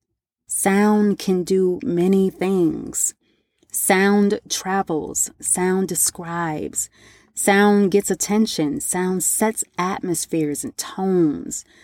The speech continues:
Sound reveals, it motivates, it encourages. Sound penetrates. Sound can relax you. Sound can amp you up. Sound can remind you of something.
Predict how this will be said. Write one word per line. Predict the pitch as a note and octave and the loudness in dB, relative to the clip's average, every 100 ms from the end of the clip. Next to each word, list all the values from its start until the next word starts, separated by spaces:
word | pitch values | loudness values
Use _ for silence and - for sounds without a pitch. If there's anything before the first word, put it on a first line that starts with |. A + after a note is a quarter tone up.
| _ | _
Sound | - - G#3 G#3 G3+ | -4 2 4 6 6
reveals, | F#3+ D3+ F3 G3+ G3+ E3 D3 - - - | 4 4 4 6 6 4 0 -2 -6 -2
it | - | -2
motivates, | E3 D#3 F#3+ G3+ E3 E3 - - - | 0 4 6 4 2 -2 -2 -4 -4
it | F#3 F3 | 0 2
encourages. | E3+ - F3+ G3 F#3+ - - - - - - _ _ _ | 0 -2 -4 0 0 -2 -6 -4 -6 -6 -10 _ _ _
Sound | - G#3 G#3 G3 | 0 4 4 2
penetrates. | - F#3 G#3+ A3+ G3 F3+ G2 F#2+ - - - _ _ _ | -2 0 2 2 0 -6 -6 -8 -6 -6 -6 _ _ _
Sound | _ - G3 G#3 G#3 - | _ 0 2 4 4 2
can | G#3 | 0
relax | F#3 F#3 E3+ F#3 G3+ - - | 2 0 0 -2 -2 -6 -6
you. | - - - | -4 -6 -10
Sound | - - F#3+ G3 G3 | -10 -4 0 2 0
can | F3+ - | -2 -2
amp | G#3+ G#3+ G#3 | 0 0 -2
you | G3+ F#3 | -2 2
up. | G3 G3+ - _ _ _ _ _ _ | 4 2 0 _ _ _ _ _ _
Sound | - G3+ G3+ G#3 | -2 2 4 2
can | - | 2
remind | G3+ F#3+ F#3 F#3 G#3+ G#3+ F3+ | 0 2 2 4 4 4 4
you | E3 | 0
of | D3+ | 0
something. | - D3 - - A#2 D3+ | -6 -8 -8 -10 -8 -10